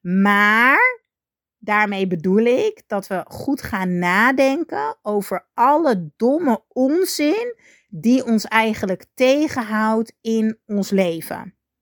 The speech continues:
Dit kan ook weer zo abstract zijn. Eh, angst voor mislukking bijvoorbeeld. Of specifiek,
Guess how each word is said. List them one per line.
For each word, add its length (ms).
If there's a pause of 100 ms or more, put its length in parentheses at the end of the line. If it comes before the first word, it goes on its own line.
(500)
Dit 560
kan 480
ook 320
weer 180
zo 520 (120)
abstract 1000 (200)
zijn. 600 (240)
Eh, 380 (200)
angst 600
voor 220
mislukking 540
bijvoorbeeld. 680 (320)
Of 200
specifiek, 880